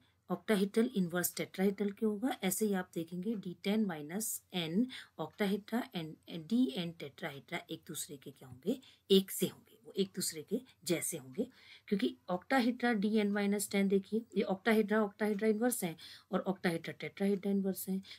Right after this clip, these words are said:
इस वजह से डीएन minus, डी टेन minus N octahedra बिल्कुल किसकी तरह स्प्लिटिंग होगी? उसकी डीएन tetrahedral की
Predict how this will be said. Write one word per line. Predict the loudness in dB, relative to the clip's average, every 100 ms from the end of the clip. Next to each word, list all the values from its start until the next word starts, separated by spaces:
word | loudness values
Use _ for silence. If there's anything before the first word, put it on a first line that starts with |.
| -4
इस | -2 2
वजह | 0 -2
से | -6 -6
डीएन | -6 -8 -2 -2 -2 -8
minus, | -12 -12 -10 -8 -6 -8 -10 -8
डी | -4
टेन | 0 0 0
minus | -4 -6 -8
N | -8
octahedra | -12 -8 -6 -6 -2 -4 -4 -12 -16 -4 2
बिल्कुल | 2 2 2
किसकी | 2 0 0
तरह | -2 -2
स्प्लिटिंग | -2 -8 -8 -10
होगी? | -10 -12
उसकी | -12 -14 -12 -8
डीएन | -8 -6 -4 -4
tetrahedral | -6 -10 -12 -12 -16 -20 -20
की | -14 -14